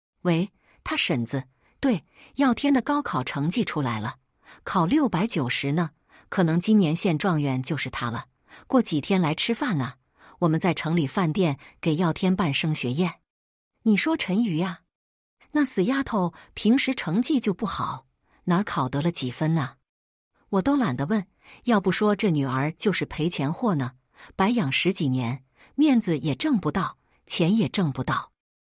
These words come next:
我不敢当着他们的面查成绩，在没报志愿之前，我不能说，否则他们肯定会阻止我上大学的。但我心里也万分紧张，一晚上没睡着。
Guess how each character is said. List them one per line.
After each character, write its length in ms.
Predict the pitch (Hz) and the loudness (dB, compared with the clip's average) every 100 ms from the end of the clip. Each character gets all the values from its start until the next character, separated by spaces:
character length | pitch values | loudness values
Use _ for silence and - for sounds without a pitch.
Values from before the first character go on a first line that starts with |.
| _ _ - - | _ _ -8 -2
我 100 | 202 | 0
不 140 | 302 | 2
敢 220 | 233 165 | 2 2
当 180 | 170 202 | 2 0
着 80 | 185 | 0
他 160 | - | 0
们 100 | 175 | 0
的 80 | 160 | 2
面 220 | 165 180 | 2 2
查 220 | 135 - 156 | 0 -2 -4
成 260 | - 123 | -4 -2
绩， 260 | 143 175 - _ - - | -2 -4 -6 _ -20 -12
在 180 | - 190 | -2 2
没 180 | 156 156 | 2 2
报 200 | 185 180 | 2 0
志 160 | - 190 | 2 2
愿 180 | 160 | 2
之 160 | 131 165 | 0 -2
前， 380 | - 139 117 - _ _ _ - | -2 -4 -6 -10 _ _ _ -2
我 100 | 170 | 0
不 160 | 196 | 2
能 160 | 156 143 | 0 0
说， 280 | - 165 - _ - - | 0 -2 -4 _ -20 -8
否 220 | - 185 | 0 2
则 160 | 170 165 | 2 0
他 140 | 202 | 2
们 100 | 196 | 0
肯 260 | - 160 127 | 0 -2 0
定 200 | 202 160 | 2 2
会 180 | 180 | 0
阻 260 | 143 - 160 | -2 0 0
止 160 | 180 160 | 0 0
我 180 | 147 | 0
上 200 | 120 165 | -2 -2
大 180 | 143 196 | -2 -4
学 260 | 131 - 107 | -4 -6 -6
的。 180 | - - _ _ _ _ _ _ | -10 -12 _ _ _ _ _ _
但 160 | - 269 | 0 2
我 80 | 185 | 2
心 240 | - 262 | 2 2
里 260 | 233 156 147 _ | 2 2 -2 _
也 140 | 190 170 | 2 2
万 220 | 220 190 | 4 0
分 180 | 185 202 | 2 0
紧 240 | 185 123 | 0 -4
张， 280 | - 175 190 _ _ _ - | -2 -2 -4 _ _ _ -2
一 140 | 294 | 2
晚 220 | 240 151 123 | 4 2 0
上 220 | 202 165 | 0 0
没 160 | 147 | 0
睡 240 | 208 - 226 | 0 0 -2
着。 380 | 131 110 139 | -2 -6 -8